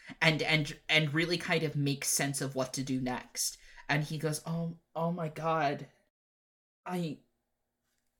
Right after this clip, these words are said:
I think I know how I can get out, but,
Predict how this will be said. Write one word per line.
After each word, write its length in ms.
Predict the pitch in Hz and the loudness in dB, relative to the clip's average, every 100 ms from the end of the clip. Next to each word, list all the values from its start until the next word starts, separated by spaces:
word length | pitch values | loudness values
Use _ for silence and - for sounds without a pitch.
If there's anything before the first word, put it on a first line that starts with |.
| - | 4
I 80 | 170 | 4
think 240 | - 202 | 6 6
I 80 | 202 | 8
know 140 | 180 175 | 8 6
how 220 | 175 160 | 6 6
I 80 | 151 | 6
can 220 | 156 160 | 4 0
get 140 | 147 | 2
out, 280 | 143 131 - - - - _ _ - | 2 0 -4 -12 -20 -20 _ _ 2
but, 240 | 156 170 | 6 6